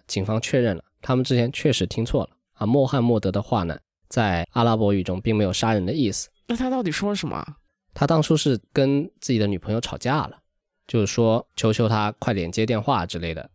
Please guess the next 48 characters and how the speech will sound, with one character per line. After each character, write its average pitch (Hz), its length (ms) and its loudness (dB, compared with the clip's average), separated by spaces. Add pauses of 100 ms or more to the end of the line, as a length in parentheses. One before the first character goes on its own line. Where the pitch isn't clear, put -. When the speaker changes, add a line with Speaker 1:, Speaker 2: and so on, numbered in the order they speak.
(100)
Speaker 2:
哦。 180 200 -2
Speaker 1:
这 180 120 2
种 90 260 -2
类 104 220 -2
似 98 160 -4
的 90 120 -4
意 87 140 -8
思。 - 260 -12 (340)
Speaker 2:
<laughs> - 200 -10
就 233 140 -2
可 202 60 -2
能 180 60 -2
是 180 140 -6
“我 170 100 -2
的 165 60 -2
上 190 240 -6
帝 196 160 -2
呀， 156 240 -4
请 151 160 -8
他 170 140 -4
快 196 160 -4
点 143 120 -8
接 175 120 -4
电 190 120 -2
话 220 220 -2
吧”， 143 160 -4
这 147 100 -6
个。 104 240 -8
Speaker 1:
对， 90 380 2
差 - 180 -4
不 107 80 0
多 110 120 2
这 123 100 -2
种 101 100 -2
意 120 200 -2
思。 - 200 -6 (760)
那 170 120 2
警 117 160 2
方 139 160 4
又 156 100 6
问 151 260 2 (920)
，“那 202 100 4
你 123 140 4
没 95 160 2
犯 170 180 2
事 - 160 2
儿， 98 200 2
你 98 440 2